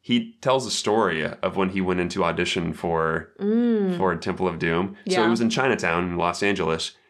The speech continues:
Speaker 1: And it was initially, like, it was, like, an open call. They were just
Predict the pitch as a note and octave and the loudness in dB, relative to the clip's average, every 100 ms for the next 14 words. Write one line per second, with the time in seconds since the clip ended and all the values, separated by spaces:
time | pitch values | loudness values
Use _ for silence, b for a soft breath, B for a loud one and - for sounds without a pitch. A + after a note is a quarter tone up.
0 | b _ G#2 G#2 G2 F#2+ - B B _ | b _ 0 2 2 0 -4 B B _
1 | A2 G2+ A2+ - C3+ A2+ G#2+ F#2+ F2 E2+ | -2 0 0 0 2 2 4 4 2 0
2 | - A#2 B2 B2 - A2 - A#2 A#2 G#2+ | -2 0 2 2 0 -2 0 0 0 -4
3 | F#2+ G2 E2+ D2+ - F#2+ G2 G2 F#2+ | 0 0 0 -2 -2 0 2 2 -2